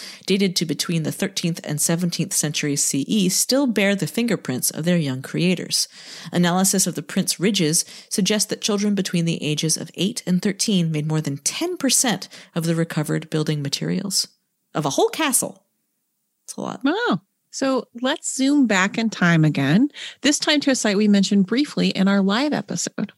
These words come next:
Speaker 2: the site being Kesem Cave in what is today Israel.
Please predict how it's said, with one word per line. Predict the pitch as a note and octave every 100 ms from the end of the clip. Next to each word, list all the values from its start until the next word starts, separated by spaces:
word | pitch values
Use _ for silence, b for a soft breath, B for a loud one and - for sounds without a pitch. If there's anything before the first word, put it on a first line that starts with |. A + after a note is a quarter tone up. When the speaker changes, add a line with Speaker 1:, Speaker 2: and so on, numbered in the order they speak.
| _
Speaker 2:
the | -
site | - - -
being | F3+ F#3 F#3
Kesem | - E3 - A#3+
Cave | - C#3 F#3+ D4 - B B B -
in | A#3
what | G#3 G3
is | A3
today | - C#4+ - - A3 -
Israel. | C#4 C#4+ - -